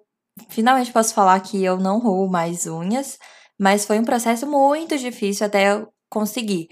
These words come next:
E todo ano eu colocava, "Vou parar de roer unha." Essa era a minha meta. Só que ela é muito geral, entendeu? Então, eu preci-, eh, na verdade, a minha meta tinha que ser algum outro objetivo abaixo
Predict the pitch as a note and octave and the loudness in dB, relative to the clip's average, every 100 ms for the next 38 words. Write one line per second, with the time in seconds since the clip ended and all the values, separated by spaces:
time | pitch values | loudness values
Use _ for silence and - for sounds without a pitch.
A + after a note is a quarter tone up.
0 | _ _ C4 C4+ C#4+ C4+ C#4 B3+ A3 B3 | _ _ -10 2 4 4 2 2 2 4
1 | A3+ A3+ G#3+ A3+ F3 D#3+ E3 F#3 G3+ G#3 | 0 0 0 2 2 2 0 -2 0 2
2 | G3+ G3+ G3+ G3+ D#3+ D#3 D#3+ _ _ _ | 2 2 2 2 -2 -8 -16 _ _ _
3 | - G#3+ A#3+ A3+ A#3 A3+ D#3+ D#3+ F3 - | 0 0 4 4 4 4 2 -4 -12 -14
4 | - _ - - B3+ C#4 C#4 C4 B3 - | -20 _ -10 2 4 4 2 -6 -6 0
5 | A#3 C#4 C4 A#3+ D4+ C#4+ G#3 F#3 C#3 C3+ | 2 2 2 2 2 0 4 4 4 2
6 | - - F3+ E3+ F3 G#3 A3 - - - | -6 -10 -6 -4 2 2 0 -10 -20 -4
7 | F#3+ G3+ G#3 A3 G#3+ - G#3 G3+ G3+ G3+ | 2 4 4 2 -2 0 2 2 2 4
8 | G3 G#3+ B3 G#3+ G3 F#3 F#3+ A3+ A#3 G#3 | 6 6 4 2 2 2 2 2 2 2
9 | A3+ A3+ G#3+ G#3+ - A3 G#3 G#3 B3 C4 | 2 0 -4 -4 -2 4 4 4 0 0
10 | B3+ A3+ B3+ D4 A#3+ G#3+ G#3+ G#3 A3+ G#3+ | 2 2 2 -2 0 2 0 0 -4 2
11 | B3 A#3+ F#3 G3 A3 D4 | 4 6 6 6 0 -10